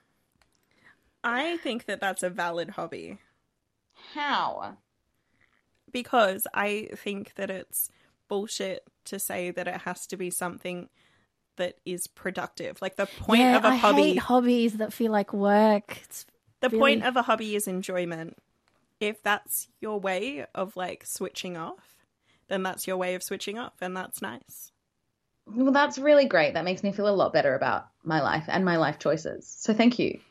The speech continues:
Speaker 1: You're welcome.
Speaker 2: Thank you for that. I am, I'm gonna actually remember that. Hobbies don't have to be productive.
Speaker 1: No.
Speaker 2: I think I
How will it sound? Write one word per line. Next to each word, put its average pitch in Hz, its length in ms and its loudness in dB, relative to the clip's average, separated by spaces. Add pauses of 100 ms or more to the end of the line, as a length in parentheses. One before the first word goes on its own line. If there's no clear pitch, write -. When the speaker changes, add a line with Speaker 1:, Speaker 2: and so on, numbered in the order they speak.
(120)
Speaker 1:
You're 262 140 -6
welcome. 220 340 -6
Speaker 2:
Thank 247 140 6
you 247 80 -8
for 208 100 -8
that. 101 460 2
I 226 80 6
am, 240 180 6
I'm 220 160 4
gonna 262 160 6
actually 247 600 2 (260)
remember 196 380 4
that. - 220 -2 (200)
Hobbies 196 320 2
don't 190 160 2
have 175 140 -6
to 165 80 -4
be 147 120 -4
productive. - 580 -8 (160)
Speaker 1:
No. 247 200 -8 (880)
Speaker 2:
I 294 80 8
think 427 220 10 (180)
I 294 220 8